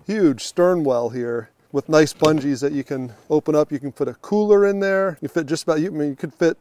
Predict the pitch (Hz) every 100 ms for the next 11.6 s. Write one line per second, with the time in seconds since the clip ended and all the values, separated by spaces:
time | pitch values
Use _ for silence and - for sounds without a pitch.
0 | _ - 156 147 - 160 160 151 120 123
1 | 123 123 - 123 117 113 _ 151 165 151
2 | 160 - 165 170 139 131 123 139 139 127
3 | - 139 135 123 131 135 131 135 131 143
4 | 123 117 - - 165 170 160 147 175 135
5 | 123 147 139 113 - 131 - - 226 220
6 | 202 135 101 - - _ 196 175 131 -
7 | 117 107 - - 151 - 165 170 - 156
8 | 120 156 165 131 - 151 156 160 147 147
9 | - 151 151 - 135 156 135 131 - 139
10 | 147 151 170 156 131 - 127 156 180 151
11 | 139 135 165 190 208